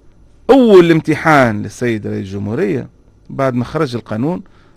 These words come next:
قال: "إكراهات وأنا مانيش راضي عليه". كي ماكش راضي عليه، ثم آلية في الدستور تسمح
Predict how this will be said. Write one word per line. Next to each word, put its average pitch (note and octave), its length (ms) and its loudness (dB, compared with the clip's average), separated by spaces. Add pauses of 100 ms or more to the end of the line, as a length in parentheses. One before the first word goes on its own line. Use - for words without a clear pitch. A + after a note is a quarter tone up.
(120)
قال: C3+ 240 -2
"إكراهات C3 560 -4
وأنا D3+ 240 -2
مانيش C#3+ 300 -6
راضي B2 240 -6
عليه". G#2 240 -10 (460)
كي C3 80 -6
ماكش F#3 300 -4
راضي C#3 240 -2
عليه، C3+ 280 -6
ثم D#3+ 260 -6
آلية D3+ 340 -4
في - 120 -12
الدستور G#2+ 460 -14 (600)
تسمح C3 460 -2